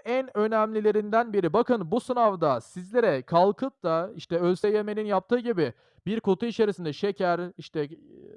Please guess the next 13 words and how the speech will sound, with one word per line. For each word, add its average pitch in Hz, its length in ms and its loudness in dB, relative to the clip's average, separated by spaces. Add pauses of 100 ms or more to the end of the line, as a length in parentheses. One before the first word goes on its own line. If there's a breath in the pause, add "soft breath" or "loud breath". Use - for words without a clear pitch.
(500)
hav-, 190 440 -2
işte 160 300 -12
kağıt, 190 500 -6 (540)
e, 131 80 -16
yani 165 500 -6 (180)
daha 175 200 -2
doğrusu 175 360 -6
peçete, 165 540 -4 (300 soft breath)
bununla 190 220 0
birlikte 165 500 -2
silgi 190 400 -8
vesaire 214 360 0
koymuyorlar. 165 720 0